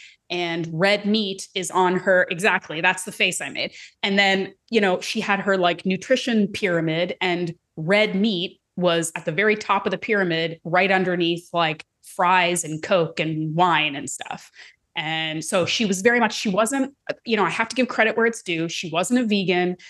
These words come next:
She did talk about protein. She definitely stressed, like, fish and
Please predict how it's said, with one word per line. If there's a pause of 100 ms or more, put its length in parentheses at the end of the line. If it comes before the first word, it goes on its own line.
(120)
She
did
talk
about
protein. (260)
She
definitely
stressed,
like, (500)
fish
and